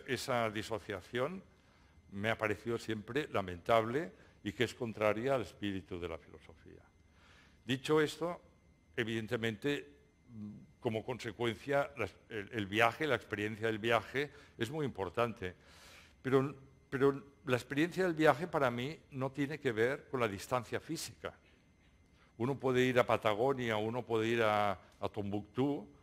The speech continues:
y no tener actualmente ninguna experiencia de viaje. Baste ver los, los viajes organizados que se están produciendo,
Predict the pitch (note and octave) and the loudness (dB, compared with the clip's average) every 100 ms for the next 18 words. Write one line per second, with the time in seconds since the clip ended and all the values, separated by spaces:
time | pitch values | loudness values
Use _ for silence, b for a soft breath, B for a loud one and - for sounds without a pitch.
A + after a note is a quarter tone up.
0 | B A#2 A2+ B2+ B2 B2+ D#3+ - A#2+ - | B -4 -2 0 0 2 0 0 -2 0
1 | C#3+ C3+ B2+ C3 C#3 F3 E3 G#2 A2 G2+ | 4 6 4 -4 0 -2 -2 -2 -2 -2
2 | - G2+ G2 F2 F#2+ F#2 C#3+ - G#2+ - | -2 -4 -4 -4 -4 2 0 0 -8 -14
3 | _ _ _ _ _ b b b _ _ | _ _ _ _ _ b b b _ _
4 | _ _ - F#2+ B2 - - A#2 A#2 C3+ | _ _ -6 4 4 6 0 6 6 6
5 | C#3+ G#2 - - G#2 F2+ G2+ A2 - A2+ | 0 -2 -10 -8 -6 -2 2 2 2 -4
6 | G#2+ G#2 A2 G#2 - B2 A2+ F2 F#2 - | -4 -2 -2 -2 0 0 0 -4 -14 -18
7 | - A2 A2 A#2 A#2 A#2 B2+ A2+ C#3 F3 | -6 -6 -4 -4 -4 -2 -2 -2 -8 -10